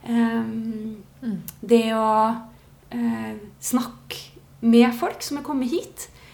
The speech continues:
Speaker 1: Eh, veldig mange opplever seg usynliggjort, og at de mister identiteten sin. Eh, de er liksom bare flyktninger.
Speaker 2: Mm.
Speaker 1: Mens det å spørre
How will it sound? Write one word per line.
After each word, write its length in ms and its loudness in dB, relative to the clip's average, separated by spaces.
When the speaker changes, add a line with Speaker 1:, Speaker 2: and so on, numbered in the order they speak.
Speaker 1:
Eh, 380 -4
veldig 340 2
mange 200 4
opplever 760 -2
seg 220 0
usynliggjort, 680 -2
og 60 -8
at 80 -8
de 280 0
mister 320 -2
identiteten 640 -6
sin. 240 -2
Eh, 340 -6
de 80 -2
er 80 -2
liksom 280 -2
bare 260 0
flyktninger. 560 -6
Speaker 2:
Mm. 180 -4
Speaker 1:
Mens 200 0
det 280 4
å 500 6
spørre 480 -4